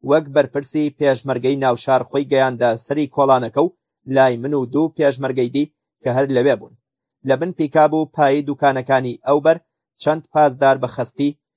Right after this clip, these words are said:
تەقەیان دەکرد. ئێمەیش نیازمان بوو بچین پیکاب و دۆشکەکە بێنین بۆ ناو کۆڵانەکان. بۆ چرکەیەک دەرفەتیان نەدەدا و وەک ڕێژنەباران فیشەک دەهات و دەچوو. تاوێک خۆشی کرد. پاسدارێک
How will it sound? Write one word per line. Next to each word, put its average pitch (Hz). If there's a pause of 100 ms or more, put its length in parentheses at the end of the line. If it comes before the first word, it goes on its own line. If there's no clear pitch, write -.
(460)
تەقەیان 131
دەکرد. - (440)
ئێمەیش 165
نیازمان 143
بوو 127
بچین 160
پیکاب 143
و 143
دۆشکەکە 131
بێنین 139 (380)
بۆ 135
ناو 131
کۆڵانەکان. 123 (460)
بۆ 135
چرکەیەک 143
دەرفەتیان 131
نەدەدا 127
و 123 (320)
وەک 143
ڕێژنەباران 135
فیشەک - (500)
دەهات 127
و 120
دەچوو. - (400)
تاوێک 151
خۆشی 139
کرد. - (380)
پاسدارێک 139